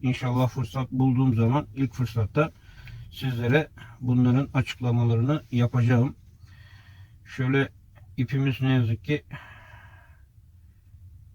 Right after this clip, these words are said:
dolanmış. Buraya bantlamış hobidaşımız ama e,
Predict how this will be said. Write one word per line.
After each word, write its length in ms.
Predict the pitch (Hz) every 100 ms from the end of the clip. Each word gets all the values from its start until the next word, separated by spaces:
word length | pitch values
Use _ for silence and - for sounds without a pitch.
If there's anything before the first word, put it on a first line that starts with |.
| - 127
dolanmış. 880 | 113 117 117 110 117 143 - - - - - - -
Buraya 400 | 117 117 117 113
bantlamış 720 | 120 120 - 127 123 - -
hobidaşımız 640 | 117 113 113 113 - 117 123
ama 260 | 139 123 - - - - - - - - - - - -
e, 60 | 123